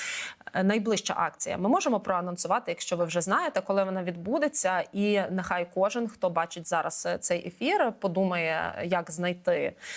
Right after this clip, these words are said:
цих пів години чи годину часу, аби долучитися і зробити, як ви кажете, безпрецедентну акцію, щоб хлопцям і дівчатам трошки легше було там дочекатися до звільнення.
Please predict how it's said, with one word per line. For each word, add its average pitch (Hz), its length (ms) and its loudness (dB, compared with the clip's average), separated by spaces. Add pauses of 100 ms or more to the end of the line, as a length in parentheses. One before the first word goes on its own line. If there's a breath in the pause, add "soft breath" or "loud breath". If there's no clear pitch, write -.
(140)
цих - 340 -4
пів 262 260 0
години 208 360 0
чи 185 140 -6
годину 170 320 0
часу, 196 300 -2
аби 175 160 0
долучитися 180 600 0
і - 160 -8
зробити, 185 360 0
як 175 140 -4
ви 175 80 -4
кажете, 180 360 -4
безпрецедентну 170 920 -4
акцію, 214 380 -4
щоб - 220 -8
хлопцям 175 360 -2
і 165 40 -4
дівчатам 165 600 -4 (120)
трошки 214 380 2
легше - 420 -2
було 175 240 -2
там 202 260 0
дочекатися 175 540 -4
до 165 120 -8
звільнення. 170 480 -10